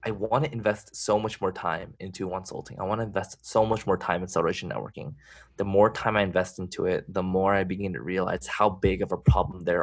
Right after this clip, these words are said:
are, or how, how many problems there are and how big, how big it is. And I think a lot of companies and organizations try to tackle it, but I don't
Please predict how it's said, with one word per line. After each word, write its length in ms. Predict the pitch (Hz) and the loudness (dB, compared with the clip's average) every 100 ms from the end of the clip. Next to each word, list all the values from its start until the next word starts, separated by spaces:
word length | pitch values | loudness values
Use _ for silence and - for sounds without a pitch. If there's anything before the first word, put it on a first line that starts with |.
| - | -2
are, 60 | - - - - | -10 -18 -18 -4
or 100 | 104 | -2
how, 400 | - 107 107 104 - - | 4 6 6 4 -2 -8
how 140 | - 117 | 2 4
many 200 | 117 107 | 6 6
problems 440 | - 101 101 104 | 8 8 6 4
there 200 | 101 95 | 4 6
are 120 | 113 160 | 6 4
and 100 | 131 | 2
how 180 | 123 | 2
big, 320 | 95 101 98 135 - - | 2 0 0 -4 -10 -6
how 160 | - | -2
big 220 | 95 95 | -2 -2
it 80 | 90 | -2
is. 260 | 80 - - - - - - | -4 -6 -14 -20 -20 -8 -2
And 100 | 110 | 0
I 40 | |
think 140 | 107 | 2
a 40 | 104 | 4
lot 220 | - 101 | 4 4
of 120 | 107 | 2
companies 560 | - 104 101 98 95 92 | 0 -4 -2 -2 -2 -2
and 260 | 95 90 92 _ - | -4 -6 -10 _ -4
organizations 580 | 98 98 92 95 98 - | -2 -2 -2 -4 -4 -8
try 200 | - 95 | -2 -2
to 80 | 98 | -2
tackle 420 | - 101 - 90 | 0 0 2 0
it, 100 | - | 4
but 100 | 98 | 2
I 40 | |
don't 240 | 95 127 | 4 0